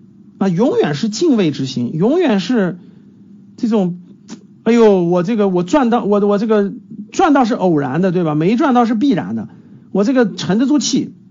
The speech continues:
保守谨慎一点，然后呢，面对这个市场，这个肯定是没错的啊。市场的变化呢，一直在有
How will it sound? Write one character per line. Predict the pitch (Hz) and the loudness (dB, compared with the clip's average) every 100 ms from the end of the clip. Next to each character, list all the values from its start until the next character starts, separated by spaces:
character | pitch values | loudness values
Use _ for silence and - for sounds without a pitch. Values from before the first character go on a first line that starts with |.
| - | -2
保 | 175 285 | 2 2
守 | 226 156 | 2 -2
谨 | 151 165 165 | -2 -4 -2
慎 | 269 214 | 0 0
一 | |
点， | 165 117 - - - - | -2 -6 -10 -20 -20 -6
然 | 156 | -2
后 | 180 | 0
呢， | 185 | 0
面 | 180 202 | 0 0
对 | 180 | 0
这 | 170 | -2
个 | 170 | -4
市 | 170 139 | -6 -8
场， | 113 - - - - - - 196 | -8 -14 -20 -20 -16 -16 -10 -2
这 | 233 | 2
个 | 226 | 2
肯 | 170 165 | 2 -2
定 | 180 | -2
是 | |
没 | 156 135 | -2 -4
错 | - 180 | -4 -6
的 | 92 | -4
啊。 | 101 95 - - - - | -10 -14 -16 -20 -20 -18
市 | - 311 | -6 -2
场 | 202 | 0
的 | 185 | 0
变 | 196 311 220 | 2 2 2
化 | 226 | 2
呢， | 196 208 | 0 0
一 | 240 | 0
直 | 202 | 0
在 | 233 202 | 0 0
有 | 151 123 | 0 -4